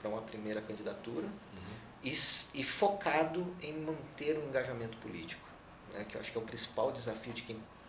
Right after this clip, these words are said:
Speaker 1: de quem parte pra uma primeira eleição,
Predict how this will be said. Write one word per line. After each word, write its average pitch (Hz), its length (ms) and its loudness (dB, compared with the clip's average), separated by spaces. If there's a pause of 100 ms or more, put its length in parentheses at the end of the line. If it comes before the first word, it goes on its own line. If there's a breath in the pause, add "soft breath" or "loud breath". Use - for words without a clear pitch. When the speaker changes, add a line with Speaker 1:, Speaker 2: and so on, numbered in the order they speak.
(220)
Speaker 1:
de - 120 -10
quem 113 360 -6 (800 loud breath)
parte 147 560 8 (560)
pra 123 160 6
uma 123 380 2
primeira 113 420 0
eleição, 101 400 0